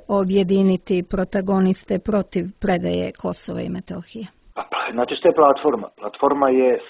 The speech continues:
Speaker 2: samo goli opstanak srpskog naroda. Nije to samo opstanak sto dvadeset hiljada naših ljudi na Kosovu i Metohiji, neki kažu da ih ima preko sto trideset sedam hiljada. Nego to je opstanak,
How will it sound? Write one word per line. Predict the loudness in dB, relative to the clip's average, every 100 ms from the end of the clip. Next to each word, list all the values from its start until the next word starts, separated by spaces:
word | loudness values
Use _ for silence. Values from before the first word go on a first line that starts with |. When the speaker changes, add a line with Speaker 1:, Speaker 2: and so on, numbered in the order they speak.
| 0
Speaker 2:
samo | 2 2 2
goli | 2 2
opstanak | 2 -2 -4 -4 -4 -12 -20 _ -20
srpskog | -18 -18 -20
naroda. | -20 -20 -20 _ _ _
Nije | -2 0 2
to | 0 4
samo | 4 4 2 -2 -20 -2
opstanak | 0 0 2 0 0
sto | -2
dvadeset | 0 0 -2 -10 -8
hiljada | -4 -4 -4
naših | -8 -8 -10 -12
ljudi | -10 -10 -10 -16 -18 -20
na | -18
Kosovu | -12 -12 -10 -12
i |
Metohiji, | -6 -4 -4 -10
neki | -14 -12
kažu | -10 -10
da | -10
ih | -10
ima | -6
preko | -4 -4 -6
sto | -8
trideset | -6 -6 -6 -2
sedam | -2 -2 -12
hiljada. | -20 -20 _ _ -20 -20 _ _ -20 -20 -20 -20 -20 -20 _ _
Nego | -8 -6
to | 2
je | 2
opstanak, | 2 0 0